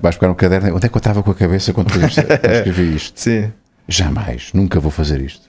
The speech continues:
Speaker 2: Sim, há muita, muitas ideias que vão para o lixo.
Speaker 1: Imagino, eu estava muito bêbado quando escrevi esta cena.
Speaker 2: <laughs>
Speaker 1: Eu comi uma panqueca estragada quando, quando, <laughs> quando,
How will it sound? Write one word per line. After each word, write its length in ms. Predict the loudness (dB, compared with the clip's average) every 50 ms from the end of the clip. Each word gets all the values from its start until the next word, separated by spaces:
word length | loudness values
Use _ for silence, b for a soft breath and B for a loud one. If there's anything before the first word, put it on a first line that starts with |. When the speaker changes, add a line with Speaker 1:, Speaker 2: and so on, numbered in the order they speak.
| _ _
Speaker 2:
Sim, 180 | -4 -2 0 2
há 140 | 2 2 0
muita, 480 | 0 0 0 0 0 0 0 -2 -2 -2
muitas 340 | 0 -2 0 -2 -2 -2
ideias 220 | 0 0 0 0 0
que 60 | -2
vão 80 | -4 -2
para 120 | -2 -2
o 80 | -2 0
lixo. 220 | -2 -4 -6 -10 _ _ _ _ _ _ _ _
Speaker 1:
Imagino, 440 | -2 -2 0 0 0 0 0 0 0
eu 40 | -2
estava 260 | 0 0 0 0 2
muito 240 | 0 0 0 0 0
bêbado 240 | 0 0 0 0
quando 140 | 0 0 0
escrevi 220 | 0 0 2 2 0
esta 160 | 2 2 0
cena. 240 | 2 4 2 2 2
Speaker 2:
<laughs> 400 | 2 0 2 2 -2 -2 -2 -10 -14 -10 -4 -2
Speaker 1:
Eu 80 | -2 0
comi 140 | 2 2 2
uma 100 | 2 2
panqueca 340 | 2 0 2 2 2 0 0
estragada 560 | 0 2 0 2 2 2 2 2 2 0 0
quando, 220 | 2 0 0 2
quando, 220 | 0 0 0 0 0 0 0 0 0 2
<laughs> 320 | 0 2 2 2 0 0 0 0
quando, 240 | 2 2 2 0